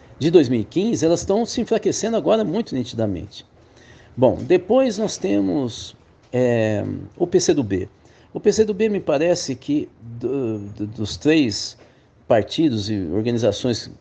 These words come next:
políticas que você cita, foi o mais ferido de todos. Porque o, o P C do B, ele não tá conseguindo superar a cláusula de barreira nas eleições,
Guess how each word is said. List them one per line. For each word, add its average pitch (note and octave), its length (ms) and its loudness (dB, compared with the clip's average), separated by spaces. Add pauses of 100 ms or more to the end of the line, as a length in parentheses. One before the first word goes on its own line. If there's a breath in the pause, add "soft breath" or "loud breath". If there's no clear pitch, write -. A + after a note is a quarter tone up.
(120)
políticas A#2 500 -2
que A#2+ 100 -6
você A2 280 -2
cita, - 500 -2 (340 loud breath)
foi G#3+ 220 6
o F#3 100 0
mais D#3 540 0
ferido F#2 520 -8
de G#2+ 120 -14
todos. F2+ 540 -6 (500 soft breath)
Porque E3+ 340 4
o, D3+ 400 2
o B2 40 -8
P G3+ 160 -2
C F3+ 140 -2
do B2+ 100 -2
B, A2 460 0 (100)
ele E3+ 220 0
não F3 240 0
tá F3+ 160 0
conseguindo D#3 760 -2
superar C#3+ 460 0
a - 20 -4
cláusula C#3+ 280 0
de C#3+ 60 -10
barreira B2+ 420 2
nas G#2 160 -2
eleições, G#2 640 -4